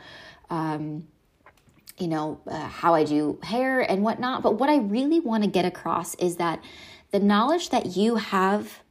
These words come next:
that you in particular have, whatever service you provide, whatever product you create, whatever you're doing in your business,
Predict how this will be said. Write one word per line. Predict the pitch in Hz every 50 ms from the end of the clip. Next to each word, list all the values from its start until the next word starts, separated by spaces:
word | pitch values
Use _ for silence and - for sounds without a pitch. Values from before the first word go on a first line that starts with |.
| _
that | - - -
you | 170 175 180 208 240 247 254 254 254 262 -
in | - 220 208
particular | 220 214 208 208 - 214 202 - 190 170 175 175
have, | 175 - - 185 185 196 196 190 - -
whatever | 170 175 175 185 208 214 240 262 254
service | - - - 190 185 190 185 208 202 202
you | 185 185
provide, | - 180 165 170 170 165 160
whatever | 165 160 170 208 254 262
product | - - - - 196 185 202 202 196 196 - -
you | 185 185
create, | 185 - - 180 175 180 175 170 - - - - - - -
whatever | - 202 202 240 240 269
you're | 294 294 294 285
doing | 233 240 226 226 220 202
in | 190 180
your | 175 175 165
business, | 160 170 185 175 170 156 135 - - -